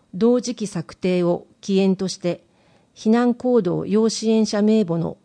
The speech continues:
作成・活用と、個別避難計画の作成について、明確な町の方針を打ち出し、その後の条例制定を背景に、実施に踏み切られました。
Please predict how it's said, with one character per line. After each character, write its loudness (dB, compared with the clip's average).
作 -10
成・ -2
活 -6
用 0
と、 -4
個 -4
別 0
避 2
難 2
計 -2
画 -4
の -2
作 -10
成 0
に 2
つ -6
い -2
て、 -10
明 2
確 -2
な 0
町 -2
の 2
方 0
針 0
を 0
打 -4
ち -6
出 -2
し、 -10
そ -2
の 4
後 2
の 2
条 2
例 2
制 0
定 0
を 0
背 -2
景 -2
に、 -2
実 -6
施 -2
に 4
踏 0
み 4
切 -4
ら 0
れ 0
ま 0
し -8
た。 -10